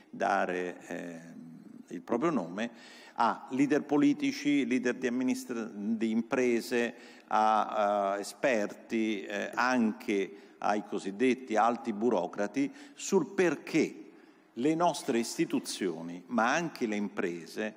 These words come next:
la nostra società, appare totalmente incapace di anticipare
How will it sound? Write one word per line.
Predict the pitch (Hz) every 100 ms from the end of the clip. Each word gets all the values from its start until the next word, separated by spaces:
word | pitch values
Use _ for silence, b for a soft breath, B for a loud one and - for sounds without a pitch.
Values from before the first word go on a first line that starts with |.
| -
la | 95
nostra | 101 135 131 101
società, | - 127 - - - - B B B
appare | 147 - - 87 92 -
totalmente | - 196 127 110 104 92 -
incapace | 110 139 - - - - 98 B B B
di | 123 156 135 -
anticipare | 113 120 131 113 - 160 113 90 85 -